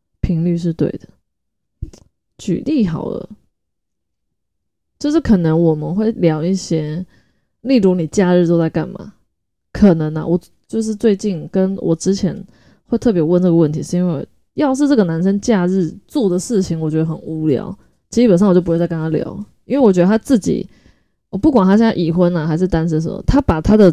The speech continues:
假日都过这么无聊，我就觉得这个人应该就，就也没什么好聊。所以我有时候想要，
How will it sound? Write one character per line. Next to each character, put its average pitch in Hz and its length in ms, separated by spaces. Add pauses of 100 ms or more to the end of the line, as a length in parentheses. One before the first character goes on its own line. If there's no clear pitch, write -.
假 180 280
日 185 120
都 180 140
过 165 240
这 175 80
么 160 80
无 - 240
聊， - 220
我 101 100
就 226 120
觉 202 60
得 180 60
这 214 100
个 180 120
人 151 100
应 160 80
该 165 140
就， 160 320 (120)
就 - 140
也 175 80
没 151 140
什 165 80
么 160 60
好 156 140
聊。 - 320
所 196 240
以 196 100 (520)
我 208 140
有 196 120
时 180 100
候 208 80
想 180 220
要， 165 320